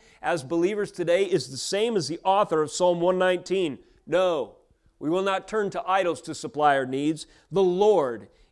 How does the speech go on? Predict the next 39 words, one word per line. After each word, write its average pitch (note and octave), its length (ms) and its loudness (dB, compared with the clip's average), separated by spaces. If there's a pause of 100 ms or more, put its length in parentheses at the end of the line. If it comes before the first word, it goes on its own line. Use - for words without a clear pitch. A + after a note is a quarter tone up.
is D3 360 4
our C3 260 4
portion. B2+ 560 -6 (340)
It E3+ 100 2
is F#3+ 140 2
to F#3+ 140 0
His F3 300 2
word G3 300 0
that E3 120 -2
we D#3+ 100 0
build F3+ 340 -2
our E3 120 2
life. D#3+ 520 0
It D3 140 2
is, F#3 260 6
after D#3 340 -4
all, F3 220 2
the D#3 140 0
only F3 260 -2
strong F3+ 480 -2
rock D#3 420 0
foundation D3+ 800 -4 (300)
in F3+ 140 0
the G3 100 4
storms F3 720 4 (200)
that C3 180 -6
face D#3 380 0
us. A#2 320 -12 (720)
This F3+ 220 4
confession F3+ 560 4
is D3+ 120 0
most F3 300 0
difficult F#3+ 480 0
to - 80 -6
maintain F#3+ 500 0
in F#3 120 2
times F3+ 320 -4
of E3 120 -10
hardship. F#3 680 -4